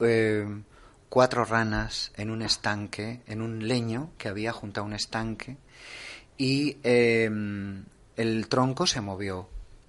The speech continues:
El tronco se movió y la primera rana dijo, "¿Habéis notado cómo, cómo se mueve el tronco? Debe ser un, un duende que hay dentro del tronco que lo mueve", ¿no?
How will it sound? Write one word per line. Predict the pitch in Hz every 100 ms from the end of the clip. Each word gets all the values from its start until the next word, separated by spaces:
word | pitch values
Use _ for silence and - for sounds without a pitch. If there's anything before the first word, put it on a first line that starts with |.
| -
El | 95
tronco | 110 101 107
se | -
movió | 113 120 131 131 131 - - - -
y | - 147 147
la | 127 120
primera | 113 113 110
rana | 110 127 127
dijo, | 117 110 - 110 113 -
"¿Habéis | 113 127
notado | 143 139 139 170 170
cómo, | 123 117 113 113 110 -
cómo | 120 117
se | - 107
mueve | 113 110 107
el | 104
tronco? | - 120 131 143 - - - - -
Debe | 131 147 156 185
ser | - 160 160 -
un, | 135 135 131 123 117 -
un | 143 143
duende | 135 151 160 139 135
que | 135
hay | 135
dentro | 113 147 175 - 113
del | 113 107 -
tronco | 135 135 160 170
que | 127
lo | 104
mueve", | 104 117 113 98 101
¿no? | 104 131